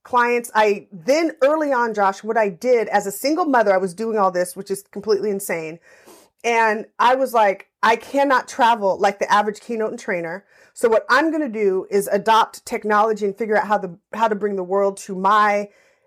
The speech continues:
desk." And so that's what I did. So I've been building online courses, trainings, started back when you can just record a teleclass with the Radio Shack connector and cassette tapes,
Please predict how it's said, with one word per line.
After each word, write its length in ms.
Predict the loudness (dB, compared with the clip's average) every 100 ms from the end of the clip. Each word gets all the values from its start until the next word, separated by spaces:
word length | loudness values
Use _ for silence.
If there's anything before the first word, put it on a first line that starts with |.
| -4
desk." 480 | 0 2 0 -8 -6
And 140 | -4 -2
so 140 | 0
that's 260 | 2 0 0
what 100 | 0
I 120 | 0
did. 280 | 0 -2 0
So 120 | 0
I've 160 | 0
been 240 | 0 -2 0
building 480 | -2 0 -2 -4 -2
online 640 | 0 0 2 2 0 -4 -8 _ -8
courses, 460 | 0 0 -2 -12
trainings, 680 | -10 -6 -4 -2 -2 -4 -10 -16 _ -18
started 460 | 0 4 4 2
back 320 | 2 2 2 -4
when 100 | -6
you 100 | -6
can 200 | -10 -6
just 240 | -6 -6
record 340 | -10 -2 0
a 40 | 0
teleclass 580 | 0 0 2 0 0 -4
with 80 |
the 80 | -6
Radio 320 | -2 0 0
Shack 500 | -2 0 2 2 -2 _ _ _ -4
connector 480 | 0 0 0 -2
and 140 | -4 -4
cassette 340 | -6 -2 -2
tapes, 460 | 0 -2 -2 -8